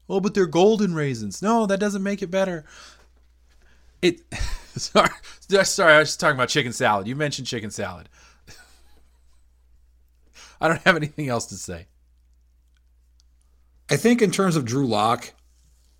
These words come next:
Speaker 2: it's clear ever than, than ever, even after last week, even after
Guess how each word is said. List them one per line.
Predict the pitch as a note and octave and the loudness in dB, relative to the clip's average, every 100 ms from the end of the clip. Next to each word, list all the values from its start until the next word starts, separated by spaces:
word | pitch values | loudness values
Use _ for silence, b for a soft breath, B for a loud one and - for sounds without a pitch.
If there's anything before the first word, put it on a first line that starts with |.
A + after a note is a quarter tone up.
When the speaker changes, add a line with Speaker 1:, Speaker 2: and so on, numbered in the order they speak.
| _ _ _ _ _ | _ _ _ _ _
Speaker 2:
it's | D3 | -2
clear | - - F#3 G3 F#3+ F#3+ F3+ - _ _ _ _ _ _ _ _ _ _ _ _ A#2 G#2 _ _ _ _ - | -2 2 6 8 8 6 0 -14 _ _ _ _ _ _ _ _ _ _ _ _ -16 -16 _ _ _ _ -2
ever | F3 G#3+ G3+ D3 | 2 6 6 4
than, | D#3 E3+ D#3 C#3+ | 2 2 0 0
than | G3+ | 0
ever, | F3+ E3+ C3 F2+ C#2+ _ _ _ _ | 2 0 0 -6 -8 _ _ _ _
even | F3 G#3 A3 | 2 4 6
after | F#3+ F#3+ F#3 F3 | 6 4 4 2
last | D3 D#3 D3+ - | 4 4 2 2
week, | D3+ D3 D3+ - _ _ _ _ _ _ _ _ _ _ _ _ _ _ _ - | 6 6 4 -8 _ _ _ _ _ _ _ _ _ _ _ _ _ _ _ -2
even | F#3+ G#3+ | 2 4
after | G3 F#3 F#3+ F3 E3+ D3+ | 4 2 4 4 4 0